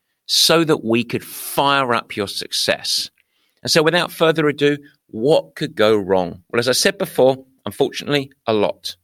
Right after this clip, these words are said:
Number one, poor pacing. Now, this is typically much less to how you approach the run. More often than not, the damage is done on how well you paced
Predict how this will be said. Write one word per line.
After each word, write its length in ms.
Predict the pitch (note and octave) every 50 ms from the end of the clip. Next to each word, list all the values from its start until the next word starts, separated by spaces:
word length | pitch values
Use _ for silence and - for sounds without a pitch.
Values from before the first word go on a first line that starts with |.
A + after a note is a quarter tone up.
| _ _ _ _ _ _ _ - - - - _ _ _ _
Number 300 | B2+ C3+ D3+ E3+ D#3 F#3
one, 460 | E3 D3+ D3+ B2+ A2 F#2+ F2+ F2+ - _ _ _ _ _ _ _ _
poor 400 | - - - D3 C#3+ C#3 C#3 - - - -
pacing. 560 | - - B2+ A2+ A2 G#2+ - - F2+ E2 - _ _ _ _ _ _ _ _ _ _ _ _ _ -
Now, 220 | B2+ B2 B2 - _ _ _ _ _
this 280 | - B2+ E3+ F#3+ - -
is 180 | G3+ F3 - -
typically 640 | - - - - - D#3 - - - B2 A2 G#2+
much 400 | G2 G#2 C3 A3+ - - - -
less 720 | C#3+ C3+ C#3 D3 C#3+ C#3 A2+ A2 - - - - - - - _ _ _ _ _ _ _ _ _ _ _ _ _ _ _ -
to 80 | C3+
how 340 | A#2+ - - B2 B2+ C3+ C#3
you 260 | C#3 C3+ B2+ B2 A#2
approach 600 | A2+ G#2+ - - - B2 G#2+ G#2+ - - - -
the 100 | - F#2+
run. 720 | F2+ F2+ F2+ F#2 G2 B2+ D3 F3 D3+ A2 F#2+ - - - _ _ _ _ _ _ _ _ _ _ _ _ _ _ _ _ -
More 320 | C#3 D3+ F3+ G3 G3+ G3
often 340 | E3+ D#3 - D3+ C#3+ C3+ B2+
than 280 | A#2+ A2+ A2 A2 A2+ B2+
not, 300 | C#3+ C3+ G#2 F2+ - - _ _ _
the 220 | G2 F#2+ G#2 A#2
damage 800 | G2+ - _ _ - C#3 B2+ D3+ F3+ F#3+ F3+ E3 C#3+ - - -
is 180 | F#2+ E2+ D#2+
done 480 | - - - F#2 F2 E2+ D#2+ D#2 D#2+ - _ _ _ _ _ _ _ _ - -
on 80 | G#2
how 300 | G2 - - A#2 A#2+ B2
well 240 | B2+ A#2+ A2+ A2 A2
you 180 | G#2 F#2+ F#2 F#2
paced 420 | - - G2 F#2+ F#2+ - - -